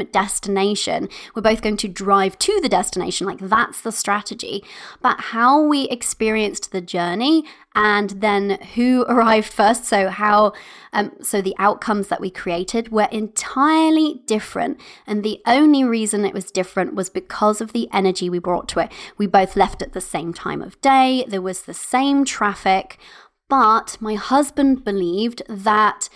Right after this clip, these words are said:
the how was important. He's there trying to figure out the route, trying to decide, actually, "Oh, it looks like there's some traffic ahead. I'll dive down here. I'll duck down there."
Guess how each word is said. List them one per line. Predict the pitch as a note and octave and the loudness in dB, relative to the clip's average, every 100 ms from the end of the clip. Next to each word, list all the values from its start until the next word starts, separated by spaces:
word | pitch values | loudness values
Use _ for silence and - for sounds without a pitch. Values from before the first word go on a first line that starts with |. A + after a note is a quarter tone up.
| - - | -18 -10
the | F#3+ G#3+ G#3 | -4 0 0
how | G3+ - C4+ C#4+ B3+ G3+ | -2 -2 2 6 6 4
was | F#3 G3+ F#3+ | 2 0 0
important. | F#3 F#3 F#3 F3+ - - - - - | -2 -2 -4 -2 -6 -8 -10 -20 -8
He's | C4 C#4 A#3 | -2 -2 0
there | A#3+ B3 A#3+ B3 A#3+ - - | 0 2 2 0 -2 -12 -10
trying | B3 B3+ | -4 -2
to | |
figure | C4 C4 B3 A#3+ | 0 0 0 0
out | A#3+ - | 0 -2
the | A3 | -2
route, | A3+ C4 B3 B3 - - - - | 2 4 4 2 -2 -8 -14 -8
trying | - C#4 C4+ | -2 2 4
to | C4 B3+ B3 - - - - | 4 4 2 -4 -20 -20 -10
decide, | A#3+ A#3 - A#3+ B3 B3 C#4 | -6 -4 -2 -2 -2 -4 -4
actually, | - - C4+ B3 | -4 -2 -2 0
"Oh, | B3+ A#3+ - | -2 -2 -6
it | A#3+ | -6
looks | A#3+ - | -4 -4
like | B3 | -4
there's | A#3 | -4
some | B3 | -6
traffic | B3+ A3+ A#3+ | -4 -4 -4
ahead. | A#3 A#3+ A#3+ | -4 -2 0
I'll | G#3 | -2
dive | F#3+ C4 B3+ A#3+ | 0 0 2 0
down | B3 A#3+ | 0 0
here. | B3 A#3+ A#3+ | 0 0 -2
I'll | G3+ G#3 | -4 -2
duck | B3 - - | 0 -2 -2
down | A3+ A3+ A3+ | 0 0 0
there." | A3+ A3 | 0 0